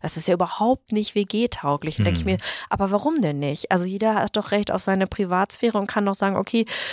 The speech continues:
Speaker 1: Tür zu ist zu, aber es gibt halt unterschiedliche W Gs. Manche machen das aus Zweckgründen und manche machen das aus Gemeinschaftsgründen und da muss man einfach gucken, was möchte man.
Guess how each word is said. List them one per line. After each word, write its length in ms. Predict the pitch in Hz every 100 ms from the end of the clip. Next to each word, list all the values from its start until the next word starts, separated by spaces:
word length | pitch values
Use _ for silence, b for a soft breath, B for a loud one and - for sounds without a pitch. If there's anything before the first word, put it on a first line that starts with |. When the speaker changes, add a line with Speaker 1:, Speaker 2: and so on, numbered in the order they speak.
| B -
Speaker 1:
Tür 140 | 208
zu 180 | - 220
ist 140 | 196 -
zu, 280 | - 302 392 B B B
aber 300 | - 214 233 - _ -
es 180 | - -
gibt 200 | 247 -
halt 140 | -
unterschiedliche 540 | 233 277 180 160 - 160
W 60 |
Gs. 220 | 160 170 -
Manche 220 | 208 233
machen 220 | 196 196
das 180 | 175 -
aus 140 | - -
Zweckgründen 720 | - - - 254 240 247 240
und 120 | 202
manche 280 | 196 196 214
machen 240 | 190 196
das 160 | 185 -
aus 240 | - 175
Gemeinschaftsgründen 960 | - 214 247 240 - - 220 214 - 208
und 280 | - 180 185 B B B
da 120 | 190
muss 220 | 190 196 190
man 100 | -
einfach 260 | 175 180
gucken, 240 | - 196 175
was 160 | 175
möchte 300 | 202 220 -
man. 240 | 240 247